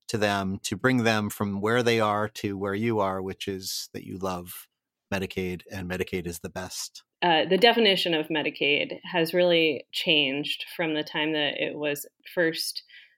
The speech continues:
Speaker 2: uh, brought into the, the picture. It's no longer a program, um, that's sort of seen as a welfare benefit. It really is the only means of healthcare coverage, um, for so many people.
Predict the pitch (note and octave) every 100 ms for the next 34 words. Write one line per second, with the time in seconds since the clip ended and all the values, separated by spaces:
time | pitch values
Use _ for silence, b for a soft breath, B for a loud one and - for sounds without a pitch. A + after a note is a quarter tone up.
0 | B - E3 D#3 D3+ E3 D3+ - D#3 D3
1 | D#3 D3 C#3+ D3 - _ E3+ E3 D3+ -
2 | - D#3 C#3+ - _ _ _ - G3 F3+
3 | A3 A3 G#3+ G3+ F3 E3+ D#3 D3 D3 -
4 | C#3+ - D#3 D3+ D3 C#3+ D3+ D3+ B B
5 | B - E3 D#3 D3+ - - D#3+ D3+ -
6 | D#3+ D#3 D3 D3 C3+ C#3+ - C#3 C#3+ C#3
7 | C#3 - E2 - D3+ E3 D#3+ D#3 D#3 -
8 | D3+ D3+ C#3+ - - B B B - E3
9 | D#3 C#3+ D#3 E3 D#3+ D#3 D3+ D3+ C#3+ C#3+
10 | - D3+ D3 - C3+ C3 D3+ C#3 C#3 C3+
11 | C#3 - - E3 D3 D3+ E3 D#3 - -
12 | E3+ D#3+ D#3 D3 C#3+ D3+ C3 C3 C3